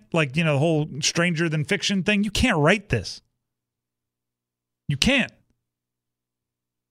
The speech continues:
He's had double figures in one, two, three, four, five, six, seven,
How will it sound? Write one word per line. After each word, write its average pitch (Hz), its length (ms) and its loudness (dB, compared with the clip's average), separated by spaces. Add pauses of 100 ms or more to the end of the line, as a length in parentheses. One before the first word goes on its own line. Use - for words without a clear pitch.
(500)
He's 156 160 0
had 170 220 2
double 196 260 4
figures 196 520 0
in 143 180 -2
one, 143 260 0
two, 170 280 -2
three, 185 300 -2
four, 165 360 -2
five, 170 400 -2
six, - 340 -4
seven, 165 400 -2